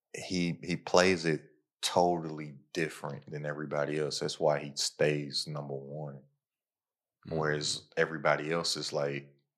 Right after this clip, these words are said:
Speaker 1: working to do what everybody else is doing.
Speaker 2: Mm-hmm.
Speaker 1: Grant does stuff that nobody else be doing
Speaker 2: Mm-hmm.
Speaker 1: 'cause he comes from a different background. So say if he got into the education,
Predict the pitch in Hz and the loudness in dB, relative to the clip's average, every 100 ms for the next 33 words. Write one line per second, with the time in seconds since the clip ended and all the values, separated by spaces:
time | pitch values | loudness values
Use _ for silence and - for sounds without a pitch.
0 | _ _ _ _ _ _ _ _ - 82 | _ _ _ _ _ _ _ _ 4 6
1 | 80 - 80 73 78 71 85 85 80 80 | 6 2 -4 -2 -4 0 0 4 4 4
2 | 78 78 76 78 78 78 73 78 87 90 | 2 2 4 4 -2 -4 -4 -2 -2 -2
3 | 90 - 87 82 76 76 80 80 80 _ | -8 -14 -10 -8 -8 -10 -14 -14 -16 _
4 | - 73 87 90 - 76 71 69 - - | -4 4 6 6 2 0 0 -2 -8 -8
5 | - _ - - 78 71 - 76 69 - | -14 _ -12 -2 -2 -2 -4 -2 -2 -6
6 | _ _ - 76 82 80 78 73 73 73 | _ _ -6 4 8 8 4 4 6 6
7 | 76 76 69 - 80 71 73 78 73 69 | 4 2 0 -4 -4 -6 -4 -4 -4 -8
8 | 71 80 76 78 78 78 - - 82 76 | -10 -8 -10 -14 -18 -18 -20 2 2 2
9 | 71 92 90 - 82 78 82 - 71 78 | 4 6 6 4 2 2 2 0 2 4
10 | 85 - 73 71 69 71 _ _ _ _ | 4 2 -10 -10 -12 -16 _ _ _ _
11 | - - 78 - 87 85 - 90 85 85 | -6 2 4 8 8 6 2 0 4 6
12 | 78 80 80 80 76 - 80 78 - 85 | 6 2 -2 -2 0 0 0 2 4 4
13 | - | 2